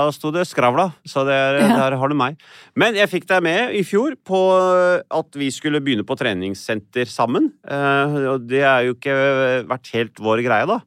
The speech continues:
Speaker 2: Du har jo vært ganske god på å trene jevnt over på treningsstudio i hele ditt liv, men jeg har vært en motstander.
Speaker 1: Jeg har vært mye støttemedlem også.
Speaker 2: Ja.
Speaker 1: Man kjøper sånn ett års medlemskap et eller annet sted, og så drar man de første ukene, for det er alltid nyår-, nyttårsforsett, og så
Speaker 2: Ja.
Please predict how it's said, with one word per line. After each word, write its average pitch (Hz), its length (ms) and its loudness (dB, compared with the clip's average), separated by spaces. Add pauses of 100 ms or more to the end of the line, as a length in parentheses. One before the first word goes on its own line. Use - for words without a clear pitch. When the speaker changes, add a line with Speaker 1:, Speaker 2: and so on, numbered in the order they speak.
Speaker 2:
Du 285 200 6
har 240 100 4
jo 190 60 4
vært 185 160 0
ganske 185 220 -2
god 185 140 2
på - 80 0
å 202 80 0
trene 175 280 2
jevnt 170 440 2
over 175 260 2
på 190 140 -2
treningsstudio 185 720 0
i 202 60 2
hele 180 220 0
ditt 180 300 -2
liv, 226 240 4
men 202 460 4
jeg 208 180 2
har 220 120 2
vært 202 140 0
en 202 120 4
motstander. 196 400 2
Speaker 1:
Jeg - 280 -4
har 127 120 4
vært 165 160 0
mye 175 160 2
støttemedlem 92 500 -4
også. 113 340 -6 (240)
Speaker 2:
Ja. 247 160 4 (320)
Speaker 1:
Man 123 100 0
kjøper 240 320 4
sånn 113 240 0
ett - 160 -10
års 107 160 -2
medlemskap 87 500 -2
et 92 60 -8
eller 101 140 -2
annet 98 80 -4
sted, 139 140 -4
og 131 100 -4
så 107 160 -2 (100)
drar 95 220 -2
man 90 120 -4
de 98 60 -2
første 101 320 -6
ukene, 165 380 -2
for - 120 -8
det 110 60 4
er 104 80 6
alltid 101 240 0
nyår-, 90 360 0
nyttårsforsett, 110 760 -4
og 131 80 0
så 220 140 2
Speaker 2:
Ja. 127 160 4